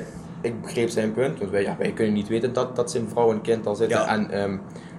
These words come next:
Speaker 1: er zullen ook nooit jongens zijn binnen Roda, eh, die zomaar vrouwen en kinderen op het ge-, op het gezicht gaan, eh, toepen.
Speaker 2: Nee, dat zou niet goed zijn.
Speaker 1: Eh, maar dat, eh, dat kwam bij hem blijkbaar niet echt, eh, binnen. En ja, dat, eh, stoorde mij dan vooral. Ik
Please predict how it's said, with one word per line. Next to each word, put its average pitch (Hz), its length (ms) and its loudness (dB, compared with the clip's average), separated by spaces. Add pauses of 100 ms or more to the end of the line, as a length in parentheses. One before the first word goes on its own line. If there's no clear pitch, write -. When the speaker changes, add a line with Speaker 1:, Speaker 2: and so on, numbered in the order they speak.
(160)
Speaker 1:
er - 60 -6
zullen 110 180 0
ook 107 80 -4
nooit 113 280 2
jongens 113 300 2
zijn 107 340 6 (800)
binnen 120 220 8
Roda, 104 500 6
eh, 107 240 6 (180)
die 113 160 2
zomaar 113 260 2
vrouwen 117 240 6
en 104 60 2
kinderen 139 340 2
op 143 60 4
het - 140 0
ge-, 131 180 0
op 131 80 0
het 123 120 0
gezicht 123 240 0
gaan, 120 240 0
eh, 117 140 4
toepen. 123 300 -2 (920)
Speaker 2:
Nee, 117 160 4
dat 110 120 0
zou 113 140 -4
niet 107 80 -8
goed 131 140 2
zijn. 131 200 12
Speaker 1:
Eh, 131 60 4
maar 131 100 12
dat, 123 260 8
eh, 120 280 8
dat 113 200 6
kwam 120 180 4
bij 110 100 6
hem 113 160 2
blijkbaar 107 260 4
niet 110 160 -2
echt, 127 260 -2
eh, 139 80 2 (120)
binnen. 113 380 2
En 104 100 2
ja, 107 140 4
dat, 101 160 0 (100)
eh, 107 140 2
stoorde 95 340 0
mij 95 140 2
dan 104 180 0
vooral. 98 220 2
Ik 107 140 4